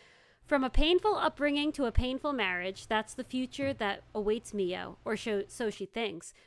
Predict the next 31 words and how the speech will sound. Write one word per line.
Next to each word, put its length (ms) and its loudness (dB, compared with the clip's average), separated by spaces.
Contrary 520 4
to 100 -4
her 80 0
expectations, 880 -4
her 160 -2
new 260 4
husband 380 0
is 100 -4
actually 560 -4
very 320 -2
kind. 480 -12
What 340 4
really 300 2
awaits 340 -2
Mio 320 0
is 140 -6
a 60 -6
blissful, 640 -4
everlasting 680 -2
marriage 460 -4
full 200 -4
of 120 -8
happiness. 640 -6
So 180 2
it's 140 4
about 280 8
this 180 2
girl 320 6
whose 280 2
life 240 2
sucks, 560 0